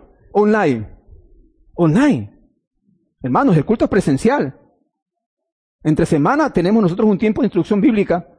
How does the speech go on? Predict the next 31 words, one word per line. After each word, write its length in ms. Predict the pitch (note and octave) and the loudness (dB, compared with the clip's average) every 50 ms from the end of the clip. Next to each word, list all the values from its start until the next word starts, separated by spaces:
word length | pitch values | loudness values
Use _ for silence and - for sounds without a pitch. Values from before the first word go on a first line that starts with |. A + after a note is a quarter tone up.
| _ _ _ _ _ _ _ _ - | _ _ _ _ _ _ _ _ -2
que 260 | - F#3 E3+ - - - | 0 0 0 0 0 0
en 140 | F#3+ G3 | 0 2
lo 160 | G3+ G3+ G3 G3+ | 2 0 0 0
personal 400 | A3 F#3+ E3 - D#3 E3 B3 C4 | 0 -2 0 0 0 0 0 0
a 60 | A#3 | 2
mí 100 | G#3+ A3+ | 2 2
me 80 | A#3+ | 2
gustaría 340 | A#3+ G#3 F3+ - D#3 G3 A3 | 2 2 0 0 0 0 0
que 80 | E3+ E3+ | 0 0
todos 240 | C3+ A#3+ D4+ C4+ G3+ | -2 0 0 2 0
estén 220 | F3 - F3 E3 | 0 0 0 0
aquí 640 | D#3+ D#3 - - F3 D3 B2+ A2 - - - _ _ _ _ _ _ _ - | 0 -2 0 0 2 2 2 0 -4 -12 -20 _ _ _ _ _ _ _ -4
un 220 | - F#3+ F#3 F3+ G#3 | -2 0 2 4 4
lunes 440 | A#3 A3+ G3 F#3 E3 D3+ - - - _ _ _ - | 4 4 2 2 0 -2 -4 -6 -20 _ _ _ -10
a 140 | - B2+ C3+ | -6 -2 0
las 160 | C3+ C3+ - | 0 -2 -2
siete 340 | - - G3+ G3 G3 E3+ E3 | 0 0 0 0 2 0 0
de 80 | D#3+ | 2
la 100 | D#3 D3+ | 2 2
noche. 380 | D#3 D#3+ C#3+ B2 - - F#2+ - _ _ _ - - | 2 0 0 -2 -4 -10 -14 -16 _ _ _ -6 -2
Pero 180 | E3 D#3 D3 | 0 0 0
¿cuántos 360 | - - F#3+ G#3 G#3 - - | 0 0 -2 0 0 -2 -2
se 120 | - E3+ C#3+ | -4 -4 -2
quedarían 280 | - D3 D3 E3 E3+ | 0 0 0 0 0
sin 100 | C#3 E3 | 0 0
instrucción? 480 | D#3 C#3+ - C3+ B2+ - G3+ G3 B2 - _ _ _ _ _ _ _ _ _ _ _ _ _ _ _ _ _ _ _ _ _ _ _ _ - _ _ _ _ - | -2 -2 -2 -4 -8 -6 -8 -8 -10 -12 _ _ _ _ _ _ _ _ _ _ _ _ _ _ _ _ _ _ _ _ _ _ _ _ -20 _ _ _ _ -6
Además 340 | - E3+ F3 E3+ G3 A3 G#3 | -2 -2 0 2 2 2 2
de 80 | F#3+ | 0
eso 180 | G3 F3+ - F3+ | 0 0 -2 -2
tenemos 380 | - F3 D#3+ D#3+ F3+ F#3+ F3 E3 | -2 0 -2 0 0 2 2 2
hermanos 520 | D#3+ D#3 D#3 E3 E3+ F3+ F#3 - - - | 2 0 0 0 0 -2 -2 -4 -6 -16